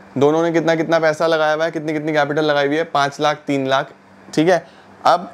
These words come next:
पहला वाला case ये है कि अगर deed ही ना हो,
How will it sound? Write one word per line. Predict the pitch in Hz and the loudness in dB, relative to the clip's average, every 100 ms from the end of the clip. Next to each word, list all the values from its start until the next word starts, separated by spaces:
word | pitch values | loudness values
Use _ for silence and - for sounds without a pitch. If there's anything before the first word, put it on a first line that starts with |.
| - | 0
पहला | 190 175 196 226 | 2 2 4 2
वाला | 226 226 226 | 2 0 -2
case | 208 202 202 | -4 -8 -6
ये | 185 170 | -4 -2
है | 151 143 160 - - | -2 -2 -4 -12 -8
कि | 185 | -6
अगर | - 151 160 185 | -2 0 2 0
deed | 151 127 165 190 | -2 -4 -4 -2
ही | 170 165 180 | -2 -2 -2
ना | 147 | -2
हो, | 113 110 | -4 -8